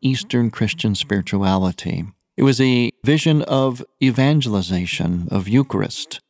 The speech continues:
The story is, is that Annunciation Byzantine Catholic Church in Homer Glen, Illinois, was really the bringing together of several Byzantine Catholic communities of the Ruthenian jurisdiction.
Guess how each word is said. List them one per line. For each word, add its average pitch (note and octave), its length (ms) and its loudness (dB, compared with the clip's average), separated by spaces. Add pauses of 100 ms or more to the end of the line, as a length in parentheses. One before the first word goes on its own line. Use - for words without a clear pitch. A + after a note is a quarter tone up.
The - 80 0
story F#3+ 500 2
is, G2 520 0
is A#2 260 0
that A#2+ 440 0
Annunciation C3 720 2
Byzantine G#2+ 520 0
Catholic G2 540 -2
Church - 400 -2
in F#2+ 80 2
Homer G#2+ 240 2
Glen, G2 180 2
Illinois, F2+ 500 2
was G#2+ 220 0 (100)
really C3 760 4
the G#2+ 340 2
bringing D#3+ 380 4
together A2 520 0
of - 160 -4
several A#2+ 920 0 (400)
Byzantine C3 540 2
Catholic G#2+ 560 -2
communities D3 920 2
of G#2 140 -2
the G#2+ 100 2
Ruthenian A2+ 600 2
jurisdiction. - 880 -2